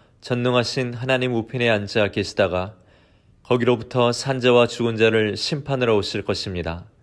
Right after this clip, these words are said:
나는 성령을 믿습니다. 그리고 거룩한 공교회와 성도가 서로 교제하는 것과 죄를 용서받는 것과 몸이 다시 사는 것과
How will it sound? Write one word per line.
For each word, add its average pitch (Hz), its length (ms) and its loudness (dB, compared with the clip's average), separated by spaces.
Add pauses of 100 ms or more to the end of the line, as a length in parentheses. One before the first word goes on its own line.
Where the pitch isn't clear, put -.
(680)
나는 127 260 2
성령을 131 520 0
믿습니다. 98 680 -4 (600)
그리고 117 340 2
거룩한 120 580 0
공교회와 113 880 2 (280)
성도가 127 520 2
서로 123 320 2
교제하는 117 500 0
것과 87 540 -2 (560)
죄를 120 560 2
용서받는 107 600 0
것과 95 500 0 (400)
몸이 120 300 2
다시 123 280 2
사는 127 360 -2
것과 85 500 -2